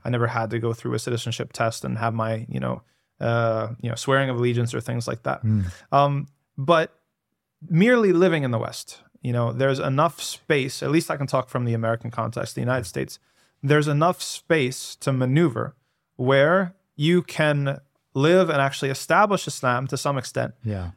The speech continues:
Speaker 1: um, and hold on to it as it truly is,
Speaker 2: Hmm.
Speaker 1: right? And not in some sort of post-secularized version,
Speaker 2: Yeah.
Speaker 1: um, without necessarily going to the, you know, uh, to the extent where we're going to, to compromise at that level.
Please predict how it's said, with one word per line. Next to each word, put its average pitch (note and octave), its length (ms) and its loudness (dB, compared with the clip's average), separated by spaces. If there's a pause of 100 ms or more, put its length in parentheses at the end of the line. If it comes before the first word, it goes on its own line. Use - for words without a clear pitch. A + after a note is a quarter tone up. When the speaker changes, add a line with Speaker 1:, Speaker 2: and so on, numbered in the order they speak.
Speaker 1:
um, B2 520 0
and C#3+ 120 2
hold D#3+ 240 4
on F#3+ 200 4
to A#2+ 180 -4
it - 160 -4 (120)
as D#3 200 4
it D#3 80 -6
truly E3 360 2
is, A2+ 380 -4
Speaker 2:
Hmm. G2+ 140 2
Speaker 1:
right? B2 320 -2
And C#3+ 180 -6
not C3+ 220 2
in A#2+ 60 -4
some B2 180 -8
sort A#2+ 240 -2
of A2+ 200 -4 (480)
post-secularized A#2 840 0
version, A#2 420 -4 (160)
Speaker 2:
Yeah. F#2+ 260 -4 (120)
Speaker 1:
um, B2+ 500 0 (120)
without D3 440 2
necessarily B2+ 520 -2
going B2 460 0
to B2 140 -4
the, A2+ 440 -2
you C3+ 120 -8
know, B2 320 -8
uh, D#2 200 -8
to - 100 -6
the B2+ 80 0
extent B2+ 320 -4
where A#2+ 100 -2
we're A#2 120 -2
going A#2 240 0
to, A2+ 400 -6
to - 80 -6
compromise A2+ 580 -2 (120)
at C3 160 0
that A#2 180 0
level. A2 260 -6